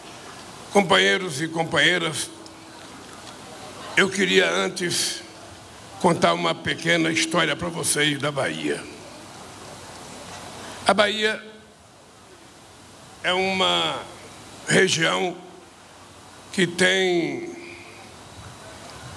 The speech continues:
algo diferente do que existe em outros estados. A gente começa, companheiro Jerônimo e companheiro Rui Costa,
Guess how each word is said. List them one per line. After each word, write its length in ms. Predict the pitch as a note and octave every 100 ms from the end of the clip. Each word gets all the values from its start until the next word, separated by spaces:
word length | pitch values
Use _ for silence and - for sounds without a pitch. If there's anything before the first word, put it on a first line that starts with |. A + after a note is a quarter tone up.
| -
algo 520 | F3+ G3 F#3+ E3+ F#3 - - - - - - - C#3+
diferente 720 | E3+ F3 F#3+ F3 F#3+ F#3+ F#3+
do 160 | E3 F3
que 140 | E3+
existe 840 | E3+ C#3+ A#2 B2+ E3+ - - F3 A2 - - - - -
em 160 | E3+ F#3
outros 380 | F#3+ - D3 C3
estados. 720 | B2 - - - - - - - - - - - - - - - - - - - - -
A 120 | A3
gente 320 | G#3+ A#3+ A#3+
começa, 680 | F#3+ G3 F#3 G#3+ F#3+ - F3+
companheiro 720 | F#3 F#3 F3 F3+ F3 D#3+ D3+ - - - - - - - - - - -
Jerônimo 580 | F3 F#3 G3 F3 E3+
e 40 | C#3
companheiro 460 | F3 E3+ E3 D3+
Rui 140 | D3 C3+
Costa, 560 | - F#3+ D#3+ - F#3